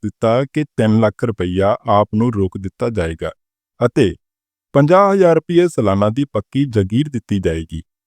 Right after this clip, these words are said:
ਆਪਣੀ ਸਾਫ਼ਦਿਲੀ ਦਾ ਪ੍ਰਤੱਖ ਸਬੂਤ ਦੇਣ ਲਈ ਪੰਜਾਹ ਹਜ਼ਾਰ ਰੁਪਈਏ ਦੀਆਂ ਥੈਲੀਆਂ ਉਸੇ ਥਾਂ ਉਸ ਦੇ ਮੂਹਰੇ ਰੱਖ ਦਿੱਤੀਆਂ ਤੇ ਬਾਕੀ ਲਈ ਕਿਹਾ ਗਿਆ ਕਿ ਜਦ ਚਾਹੇ ਲੈ ਸਕੇਗਾ। ਸ਼ਾਹ ਨੇ ਮਹਾਰਾਜਾ ਦੇ ਇਸ ਚੰਗੇ ਵਰਤਾਓ ਨੂੰ ਵੇਖ ਕੇ ਸ਼ਰਤਾਂ ਨੂੰ ਪ੍ਰਵਾਨ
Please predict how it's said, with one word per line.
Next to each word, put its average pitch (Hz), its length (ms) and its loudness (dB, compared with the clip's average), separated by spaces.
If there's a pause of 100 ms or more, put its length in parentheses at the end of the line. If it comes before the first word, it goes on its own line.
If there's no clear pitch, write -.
(100)
ਆਪਣੀ 214 380 0
ਸਾਫ਼ਦਿਲੀ 127 520 2
ਦਾ 175 120 2
ਪ੍ਰਤੱਖ 107 500 -2
ਸਬੂਤ 107 400 -2
ਦੇਣ 117 280 2
ਲਈ 127 140 0
ਪੰਜਾਹ 104 380 0
ਹਜ਼ਾਰ 117 260 2
ਰੁਪਈਏ 113 280 -2
ਦੀਆਂ 120 300 2
ਥੈਲੀਆਂ 98 460 0 (120)
ਉਸੇ 143 360 -4
ਥਾਂ 98 260 0
ਉਸ 123 260 -2
ਦੇ 123 160 2
ਮੂਹਰੇ 117 320 2
ਰੱਖ 107 220 -2
ਦਿੱਤੀਆਂ 98 540 -2
ਤੇ 139 200 -2
ਬਾਕੀ 98 420 0
ਲਈ 101 320 -2
ਕਿਹਾ 110 220 2
ਗਿਆ 101 320 0
ਕਿ 131 200 -4
ਜਦ 113 280 2
ਚਾਹੇ 98 260 2
ਲੈ 143 180 2
ਸਕੇਗਾ। 90 500 -4 (880)
ਸ਼ਾਹ 139 300 2
ਨੇ 214 120 0
ਮਹਾਰਾਜਾ 160 540 2
ਦੇ 180 200 2
ਇਸ 135 80 -4 (100)
ਚੰਗੇ 135 260 4
ਵਰਤਾਓ 117 420 2
ਨੂੰ 123 160 2
ਵੇਖ 101 260 0
ਕੇ 151 140 -2
ਸ਼ਰਤਾਂ 98 380 -6
ਨੂੰ 139 120 -2 (100)
ਪ੍ਰਵਾਨ 120 300 0